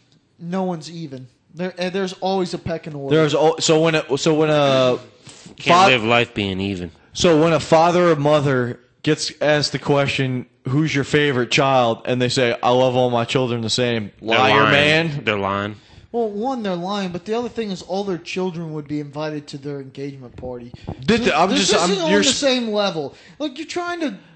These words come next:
Speaker 1: bring a parallel to not that. It'd be like if you and Craig,
Speaker 2: You're saying no one's
Speaker 1: if
Speaker 2: at the
Speaker 1: you
Speaker 2: same
Speaker 1: and
Speaker 2: level.
Speaker 1: Craig lived together and fucking Bob got, decided to get hitched,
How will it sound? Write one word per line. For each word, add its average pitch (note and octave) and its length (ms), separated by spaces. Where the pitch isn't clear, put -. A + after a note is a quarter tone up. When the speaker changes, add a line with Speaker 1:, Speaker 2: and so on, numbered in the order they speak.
Speaker 1:
bring C4 200
a A#3+ 40
parallel A#3 540
to A3 100
not G3+ 300
that. D3 200
It'd C#4 180
be D#4+ 100
like D4+ 260
if G3 200
you B3+ 260
and C4 140
Craig, - 100
Speaker 2:
You're G3 100
saying A3 420
no F#3+ 140
one's G#3+ 140
Speaker 1:
if G#3+ 80
Speaker 2:
at - 40
the A3 60
Speaker 1:
you D4 60
Speaker 2:
same F#4 300
Speaker 1:
and - 20
Speaker 2:
level. D#4 480
Speaker 1:
Craig D4+ 120
lived A#3 280
together G#3 600
and G#3 120
fucking B3 420
Bob A3 600
got, G3+ 300
decided A3 480
to G3+ 80
get F#3 200
hitched, F#3 480